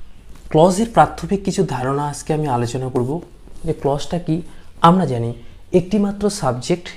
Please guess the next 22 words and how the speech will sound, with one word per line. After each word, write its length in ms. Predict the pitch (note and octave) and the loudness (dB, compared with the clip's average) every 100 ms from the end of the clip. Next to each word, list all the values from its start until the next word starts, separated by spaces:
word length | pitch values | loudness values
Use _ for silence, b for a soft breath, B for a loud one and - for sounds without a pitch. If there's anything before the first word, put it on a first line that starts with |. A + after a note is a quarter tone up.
| - | -8
এবং 180 | - C#3 C#3 | -2 0 0
একটিমাত্র 560 | C3 - C#3 C3 C3 | -4 -2 -2 -2 -2
কি 120 | B2+ - | -4 -4
থাকবে? 340 | B2+ B2 F3+ F#3+ B B B - | -4 -2 -4 -6 B B B -10
ফাইনাইট 480 | - C3+ C3+ B2+ A2+ | 0 0 2 -2 -4
ভার্ব 180 | A#2+ A#2 - | -4 -6 -6
থাকতে 320 | A#2+ A2+ B2 | -12 -12 -12
হবে। 140 | B2 C3+ - B B B B B | -14 -14 -20 B B B B B
এই 80 | - | -4
সাবজেক্ট 760 | C3+ - C3+ C#3 C#3 G#3+ G#3+ F#3 | -4 -4 -4 -2 -2 -6 -6 -6
এবং 140 | F#3+ F#3+ | -6 -4
ফাইনাইট 480 | C3+ C3+ D#3 D3+ | -4 0 0 -2
ভার্ব 140 | D#3+ D#3 | -4 -4
যখন 320 | - B2 C#3 C3+ | -2 -4 -4 -6
থাকবে 360 | C#3+ C3 D#3 F3+ b b b b - | -6 -4 -6 -10 b b b b -4
আমরা 280 | C3+ C#3 C3+ | -2 0 0
বুঝবো 380 | B2+ B2 C#3 | 0 0 0
সেটি 320 | E3+ - A#2+ C3 | -4 -4 -4 -4
হলো 200 | C3 F3 | -4 -4
ক্লজ। 340 | D#3 G2 A2+ - - B B B B B | -2 -2 -2 -12 -16 B B B B B
আর 160 | - F3+ | 6 6
কি 120 | F#3 | 6